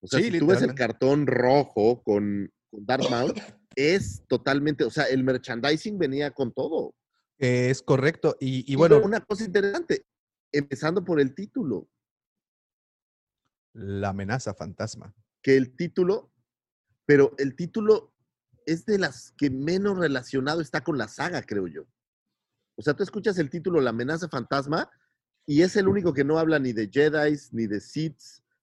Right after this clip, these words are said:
Speaker 1: a lo mejor junto con El Imperio Contraataca, pero es el, de los pocos que no hace referencia realmente a, a la saga como tal.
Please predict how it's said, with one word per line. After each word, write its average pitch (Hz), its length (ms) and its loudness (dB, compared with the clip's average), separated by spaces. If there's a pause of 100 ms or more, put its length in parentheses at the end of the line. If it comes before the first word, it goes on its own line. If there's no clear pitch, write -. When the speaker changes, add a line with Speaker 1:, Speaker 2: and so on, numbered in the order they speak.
Speaker 1:
a 113 80 -4
lo 120 80 0
mejor 120 220 0
junto 156 240 0
con 120 120 -2
El 110 120 0
Imperio 143 280 0
Contraataca, 127 680 -8 (300)
pero 123 160 4
es 156 100 -6
el, 156 340 0
de 131 220 0
los 131 180 0
pocos 196 400 -4
que 143 140 2
no 156 160 0
hace 180 220 -2
referencia 143 840 -2 (960)
realmente 139 720 0
a, 131 80 0
a 110 160 -6
la 101 160 -6
saga 135 460 -10
como 110 360 -8
tal. 160 360 -6